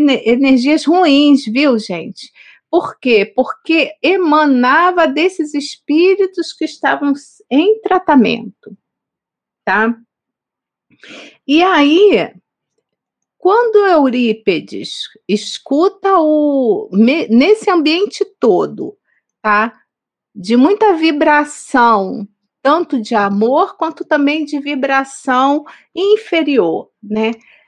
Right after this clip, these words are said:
E quando ele escuta aquilo tudo, porque enquanto o bispo ia falando, outros espíritos iam ali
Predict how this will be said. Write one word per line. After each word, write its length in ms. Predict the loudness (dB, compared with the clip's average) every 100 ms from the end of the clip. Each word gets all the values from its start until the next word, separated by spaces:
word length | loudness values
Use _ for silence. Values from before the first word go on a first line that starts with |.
| _ -14
E 80 |
quando 260 | -4 0 2
ele 160 | 2 2
escuta 440 | -2 -2 0 0
aquilo 420 | 0 0 0 0
tudo, 480 | 2 4 4 2 -2
porque 180 | -2 -2
enquanto 360 | -2 -4 -2
o 40 | 0
bispo 300 | 0 -2 0
ia 120 | -2
falando, 500 | 0 0 2 2 2
outros 380 | 2 2 2 2
espíritos 760 | 0 -6 -2 0 0 0 -4 -2
iam 120 | -2
ali 460 | 0 0 0 0